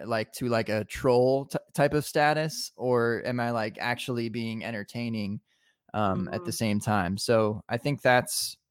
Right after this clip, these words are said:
Speaker 2: Yeah.
Speaker 1: uh, something that interests me.
Speaker 2: Yeah. And, and another, like, important thing, I guess, for, t-,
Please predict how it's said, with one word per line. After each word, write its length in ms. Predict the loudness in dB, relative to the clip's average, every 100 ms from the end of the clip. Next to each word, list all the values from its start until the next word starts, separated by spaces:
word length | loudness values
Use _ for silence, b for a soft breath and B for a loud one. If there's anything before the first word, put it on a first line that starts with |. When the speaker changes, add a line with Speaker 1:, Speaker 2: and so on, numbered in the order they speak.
| _ _ -2
Speaker 2:
Yeah. 260 | -2 -2 -6 _ _ _
Speaker 1:
uh, 400 | -2 0 0 -2 -6 -12 _ _
something 320 | -4 -2 0 0
that 120 | 0
interests 340 | -2 -4 -8
me. 200 | -8 -10 -12 _ _ _ _ _ _ _
Speaker 2:
Yeah. 340 | 2 2 2 -10 -18 _
And, 160 | -4 -4 -8 _ _ _
and 160 | 4 4
another, 400 | 6 6 4 2 -6 _ -10
like, 240 | 0 0 0
important 360 | -2 0 0
thing, 120 | -2 -6
I 80 |
guess, 340 | -2 -2 -4 -12
for, 220 | -10 -10 _ -20 -18
t-, 140 | -18